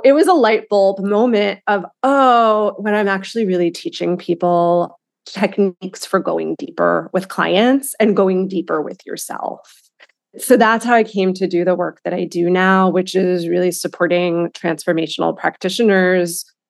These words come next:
to go deeper in their one-on-one work, in their group work, in their leadership with themselves. I love the coaching and transformational industries so much. And also, sometimes I feel like there's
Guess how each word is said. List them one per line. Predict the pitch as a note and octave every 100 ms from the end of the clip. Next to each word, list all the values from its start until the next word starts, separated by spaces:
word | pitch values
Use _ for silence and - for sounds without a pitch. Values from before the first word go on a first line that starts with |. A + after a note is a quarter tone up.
| _ -
to |
go | G3 G3+
deeper | G#3 C4 F#3 F3 F3+ E3+
in | G3 F#3
their | F#3
one-on-one | F#3+ F#3 G#3 D4 C4+
work, | B3 A3+ G#3 F#3+ -
in | F#3
their | F#3 F#3+
group | B3+ C4
work, | A3 G#3+ F#3+ F#3 - _ _ _ G3
in |
their | G3+ F#3+
leadership | G#3+ A3+ A3 A3 G3+ F#3+ F#3 F#3 _ _ _ _ -
with | G3+ G3+
themselves. | G#3 F#3+ F#3 F#3 F#3 F#3 - -
I | G#3 G#3
love | G#3 G#3 F#3 G3+ G3 F#3+
the | G#3+
coaching | G#3 F#3+ G3 G3
and | F#3+
transformational | F#3+ F#3+ G3 F#3 F3 F3+ F3+
industries | F3 E3+ F3 - F3+ F3 E3+ E3
so | - - F3 G3+
much. | F#3+ F3 F3 F#3+ - - - _ _ _ _ G#3+
And | G#3+ G#3 G3+ - -
also, | G3 G3 - G#3 G3 F#3+ F#3 F#3+ F#3 F#3 _
sometimes | - G#3+ G3+ A3 G3+
I | G3
feel | F#3+ - F#3+
like | F#3+ F#3+ -
there's | F#3+ F#3+ F#3